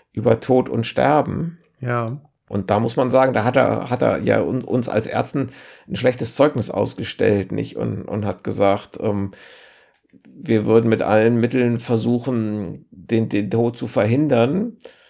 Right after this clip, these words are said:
Speaker 1: nicht? Und er bringt da ja auch so, so Zahlen von Krankenkassen, ne, ne, wie viel Geld im letzten Jahr des Lebens eines Patienten ausgegeben wird und wie das im Verhältnis steht zu dem, was vorher ausgegeben wird, nicht? Und dass wir,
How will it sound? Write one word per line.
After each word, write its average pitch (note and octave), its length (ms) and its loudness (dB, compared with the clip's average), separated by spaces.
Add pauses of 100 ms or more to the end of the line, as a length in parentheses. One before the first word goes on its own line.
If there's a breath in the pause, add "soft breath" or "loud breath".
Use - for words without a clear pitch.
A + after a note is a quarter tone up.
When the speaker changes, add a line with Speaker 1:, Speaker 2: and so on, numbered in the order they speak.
(180 soft breath)
Speaker 1:
nicht? - 180 -6
Und A2 160 -4
er G2 80 0
bringt A2+ 240 -2
da A2 100 6
ja G#2 140 4
auch G2 120 2
so, G#2+ 320 -2
so G#2+ 220 -2
Zahlen A2+ 800 0 (100)
von G#2+ 220 -4
Krankenkassen, A#2 800 -4
ne, A#2 240 -2 (580)
ne, A2+ 240 -4 (140)
wie B2 120 -4
viel A#2 220 0
Geld A2 320 2
im G#2+ 120 -2
letzten A2 340 -2
Jahr G2 480 0 (520 soft breath)
des G#2 160 -4
Lebens A2+ 380 -2
eines A2+ 260 0
Patienten A#2+ 520 -4
ausgegeben A#2 720 -4
wird A#2 240 2
und A2+ 100 0
wie A2+ 60 -2
das G#2+ 180 0
im A2+ 100 -6
Verhältnis A2 520 -6
steht A2 340 -4
zu B2 160 -6
dem, A2 220 -2
was G2+ 100 -2
vorher B2 400 2
ausgegeben A#2+ 600 -4
wird, A#2+ 280 -2
nicht? A#2 140 -8
Und A2+ 100 -6
dass G#2+ 160 -6
wir, A2+ 200 0